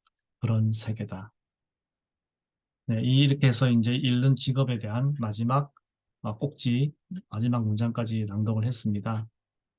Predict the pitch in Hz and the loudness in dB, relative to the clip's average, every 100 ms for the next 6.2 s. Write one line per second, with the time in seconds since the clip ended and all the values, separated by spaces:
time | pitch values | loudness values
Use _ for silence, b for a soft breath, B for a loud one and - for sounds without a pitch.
0 | _ 113 110 107 110 120 117 113 - 139 | _ -2 0 -2 -2 0 0 2 4 6
1 | 120 120 127 120 117 147 180 _ _ _ | 6 4 4 4 4 4 4 _ _ _
2 | _ - 110 110 110 113 113 110 117 117 | _ -6 -4 -4 -2 0 0 0 0 2
3 | 117 113 110 101 104 101 107 _ _ _ | 2 2 2 0 -4 -6 -8 _ _ _
4 | _ _ _ _ - 123 143 160 139 123 | _ _ _ _ 4 6 6 6 6 6
5 | 117 113 101 113 113 92 101 113 - 110 | 2 2 2 0 0 -2 -4 -4 -4 0
6 | 123 156 | 0 -2